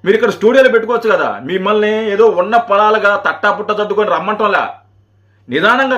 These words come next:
రండి. ఒక, ఒక, ఒక, ఒక ఇల్లు కట్టుకోండి, ఒక చిన్న ఇల్లు కట్టుకోండి, ఒక స్టూడియో కట్టుకోండి. ఒక నెల రోజులు ఇక్కడ షూటింగ్ చేయండి, నెల రోజులు షో-,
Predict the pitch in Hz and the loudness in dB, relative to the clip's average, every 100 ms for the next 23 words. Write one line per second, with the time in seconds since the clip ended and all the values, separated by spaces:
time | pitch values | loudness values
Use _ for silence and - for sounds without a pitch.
0 | 220 220 226 226 220 _ _ _ _ _ | 0 -2 -4 -6 -10 _ _ _ _ _
1 | _ - 165 202 202 175 175 180 170 180 | _ -14 -6 0 0 0 2 2 2 0
2 | 170 165 156 147 156 208 269 226 233 214 | -2 -4 -8 -8 -6 -2 0 0 -2 -6
3 | 170 208 240 214 247 226 208 208 208 208 | -8 -8 -6 -4 -4 -2 -2 -2 -4 -6
4 | - - - 208 262 226 214 165 220 202 | -10 -18 -6 -2 0 0 -2 -4 -4 -4
5 | 214 _ _ _ _ _ _ _ _ _ | -6 _ _ _ _ _ _ _ _ _
6 | _ _ _ _ _ - 190 190 190 214 | _ _ _ _ _ -8 -2 2 4 6
7 | 262 - 240 - 240 254 240 208 208 202 | 4 4 -4 -4 -4 -4 2 4 4 2
8 | 208 190 208 254 226 214 190 180 175 | 0 0 0 0 0 2 2 2 0